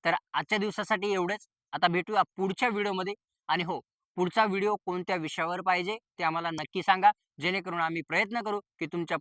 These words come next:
पूर्ण जे काही प्रॉब्लेम असतील, जे काही आसनांविषयी प्रश्न असतील ते सॉल्व्ह करण्याचा प्रयत्न करू.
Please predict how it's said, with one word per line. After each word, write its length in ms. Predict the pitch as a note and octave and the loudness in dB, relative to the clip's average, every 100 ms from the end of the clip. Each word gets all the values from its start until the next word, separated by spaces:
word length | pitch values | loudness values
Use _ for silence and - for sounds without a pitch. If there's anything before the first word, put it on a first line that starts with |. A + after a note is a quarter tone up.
| - | 0
पूर्ण 280 | G#3 A3 D#3 _ _ _ - | 0 2 -2 _ _ _ -6
जे 120 | C#3 F3 | 0 2
काही 180 | F3+ | 2
प्रॉब्लेम 440 | F#3+ D#3 D3 G3 A#3+ | 0 0 0 2 0
असतील, 260 | G#3 A3 A3+ _ - | -2 -6 -8 _ -4
जे 120 | C#3+ | -2
काही 160 | F3 D#3 | 4 4
आसनांविषयी 640 | C#3+ F3 F3 E3+ D#3 E3 | 4 0 -6 -6 -6 -6
प्रश्न 360 | D3 F3 - A3+ | -2 -4 -2 -6
असतील 260 | G3 G#3 | -4 -6
ते 340 | G#3+ _ - D#3+ | -10 _ -12 -2
सॉल्व्ह 360 | E3+ F3 D#3 | 2 2 2
करण्याचा 260 | D3+ D3 D#3 | -4 -2 -6
प्रयत्न 360 | C#3 C3 A2+ | -4 -6 -6
करू. 120 | G#2 | -12